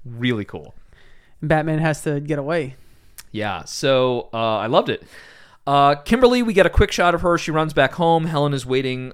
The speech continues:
Speaker 1: at the front door of their house with open arms. Remember, it's right by the drive-in.
Speaker 2: Mm-hmm.
Speaker 1: They embrace. And then we get this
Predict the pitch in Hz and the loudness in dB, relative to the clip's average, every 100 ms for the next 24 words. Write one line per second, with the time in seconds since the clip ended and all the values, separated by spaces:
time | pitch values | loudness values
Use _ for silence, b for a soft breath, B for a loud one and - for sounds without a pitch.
0 | - 120 117 123 151 - 120 110 107 127 | -8 -6 -6 -6 -6 -2 -2 -2 0 0
1 | 123 - 110 110 131 156 147 127 107 101 | 0 -4 -8 -6 -2 -2 -2 -4 -6 -8
2 | - 131 117 - 110 117 104 98 92 92 | -2 -2 -2 -4 -2 -2 -2 -4 -4 -6
3 | 92 95 _ 165 151 180 - - - - | -10 -14 _ -10 -10 -10 -14 -20 -20 -12
4 | - 151 156 123 104 98 - - b b | -4 -2 -2 -4 -4 -6 -8 -12 b b
5 | b b b b b - 165 170 165 151 | b b b b b -10 -6 -4 -2 -2
6 | 156 - 135 - - - | -2 -4 -6 -4 -8 -8